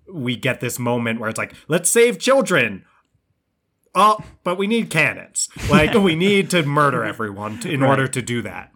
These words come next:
Speaker 2: Mm.
Speaker 1: And, yeah, everyone's got those base
Speaker 2: It's
Speaker 1: human
Speaker 2: also, it's
Speaker 1: instincts no matter what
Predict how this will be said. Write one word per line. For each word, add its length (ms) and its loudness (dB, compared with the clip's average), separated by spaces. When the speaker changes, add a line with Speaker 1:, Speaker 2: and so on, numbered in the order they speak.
Speaker 2:
Mm. 240 -2
Speaker 1:
And, 340 -2
yeah, 220 0
everyone's 720 -2
got 240 -2
those 200 -4
base 200 -4
Speaker 2:
It's 100 0
Speaker 1:
human 120 0
Speaker 2:
also, 180 0
it's 220 -2
Speaker 1:
instincts 100 -2
no 60 2
matter 80 -4
what 80 -10